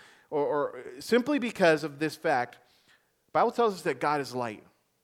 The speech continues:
And darkness is the absence of light.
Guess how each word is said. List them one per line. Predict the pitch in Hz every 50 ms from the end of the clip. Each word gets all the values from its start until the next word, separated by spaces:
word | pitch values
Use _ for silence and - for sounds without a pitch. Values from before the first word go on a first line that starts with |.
| _ _ _ _ _ _ _ _ _ _ _ _ _ _ _ _ _ _ _ _ _ _ _ _ _ _ _ _ _ _ _ _ _ _ _ _ _ _ _ _ _ _ _ _ _ _ _ _ _ _ _ - -
And | 165 175 165 143 131 -
darkness | 185 202 226 254 196 - 190 180 170 160 165 165 - - - - - _ _ _ _ _ _ _
is | - 170 170 170 170 165 170 165 165 160 143
the | - 165 165 180 -
absence | - 175 190 190 190 180 180 - - 196 190 185 180 - - - - - _ _ _ -
of | 151 151 135 135
light. | 135 135 135 120 104 82 - - -